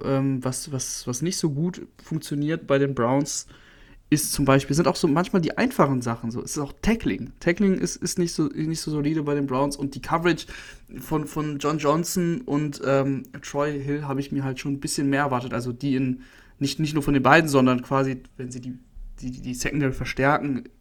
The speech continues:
in der, in der ganzen Gesamtkonstruktion mit noch einem Denzel Ward und, ähm, First Round Rookie,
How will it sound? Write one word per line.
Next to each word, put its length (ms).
in 160
der, 160
in 80
der 120
ganzen 580
Gesamtkonstruktion 1160
mit 260
noch 220
einem 180
Denzel 340
Ward 320
und, 340
ähm, 680
First 320
Round 160
Rookie, 420